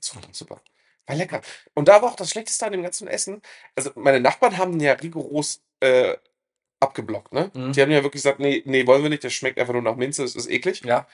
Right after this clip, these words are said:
Speaker 1: Ich fand das gar nicht so schlimm.
Speaker 2: Mhm.
Speaker 1: Äh, ich würd mir nächstes Mal auf jeden Fall ohne Minze bestellen,
Speaker 2: Mhm.
Speaker 1: aber so schlimm war er nicht. Äh, das Schlimmste war, und ich hab, ich bin's wirklich satt,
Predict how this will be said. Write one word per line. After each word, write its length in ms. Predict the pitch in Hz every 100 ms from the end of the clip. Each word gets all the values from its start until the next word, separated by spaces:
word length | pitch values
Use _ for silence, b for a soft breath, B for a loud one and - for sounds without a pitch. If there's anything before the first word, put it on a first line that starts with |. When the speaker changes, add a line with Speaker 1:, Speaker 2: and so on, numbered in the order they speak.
| b b -
Speaker 1:
Ich 140 | 127
fand 160 | 160 165
das 120 | -
gar 120 | 123
nicht 120 | 120
so 140 | 123 123
schlimm. 300 | - 180 - _
Speaker 2:
Mhm. 260 | 110 107 107 b b b -
Speaker 1:
Äh, 200 | 139 123
ich 100 | 127
würd 140 | 151
mir 100 | 151
nächstes 280 | 135 143 -
Mal 100 | 131
auf 100 | -
jeden 100 | 127
Fall 120 | 120
ohne 160 | 123 151
Minze 280 | 165 - -
bestellen, 380 | - - 214 254
Speaker 2:
Mhm. 140 | 113
Speaker 1:
aber 140 | 107 -
so 100 | 135
schlimm 200 | 143 123
war 120 | 113
er 60 | 110
nicht. 320 | 156 - - B B B B
Äh, 140 | - 120
das 80 | 113
Schlimmste 400 | 127 123 - 156
war, 360 | 127 160 180 -
und 200 | 123 -
ich 180 | 143 -
hab, 100 | - -
ich 160 | 123
bin's 200 | 147 147
wirklich 260 | 143 151 -
satt, 340 | - - -